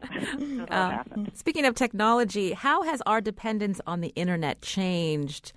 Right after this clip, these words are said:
Speaker 2: the culture of negotiation in this country? Is it, does it make it easy?
Speaker 1: Well, there are, uh, two aspects of it. It makes it easier 'cause we have, uh, access to so much information about what fair pay is, what appropriate pay is.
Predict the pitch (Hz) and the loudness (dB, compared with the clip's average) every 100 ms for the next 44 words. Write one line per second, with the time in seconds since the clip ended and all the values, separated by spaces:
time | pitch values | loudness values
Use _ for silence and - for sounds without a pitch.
0 | - _ 160 - 190 180 175 151 143 143 | -20 _ -8 -2 0 2 2 2 2 2
1 | 143 151 143 131 - - 165 208 - - | 0 0 -2 -2 -2 0 4 4 4 0
2 | 196 180 196 180 - - 160 180 226 233 | 0 2 2 2 0 -4 -2 2 2 4
3 | 262 311 - - _ _ _ _ _ - | 2 2 0 -6 _ _ _ _ _ -20
4 | _ - - - - 277 277 269 226 247 | _ -20 -16 -16 2 6 6 6 4 4
5 | 240 226 214 - 202 202 185 - - 294 | 6 4 0 -4 2 2 2 -6 -8 2
6 | 240 190 185 170 151 160 147 - 180 175 | 6 6 2 -8 -10 -8 -8 -6 -6 -2
7 | 196 - 196 - 240 220 220 208 190 180 | -2 -2 -8 -2 -2 0 -2 -2 -6 -6
8 | 175 180 170 170 - _ 160 160 - 180 | -6 -2 2 2 0 _ 6 6 10 8
9 | - - 165 - - - - 202 202 208 | 8 -8 -14 -18 -20 -20 0 4 4 4
10 | 185 170 - - 165 165 165 165 214 285 | 2 0 -2 -10 -12 -10 -8 2 4 4
11 | - 170 160 - - - - 170 175 170 | 4 0 -2 -10 -16 -12 -4 6 8 8
12 | - - - _ 190 190 - 185 175 - | 6 -8 -20 _ 4 4 0 2 2 2
13 | 190 185 180 175 170 156 156 143 - 180 | 4 6 6 4 2 2 0 0 0 0
14 | - 165 160 - 170 165 165 160 | 0 -6 -6 -2 2 4 4 2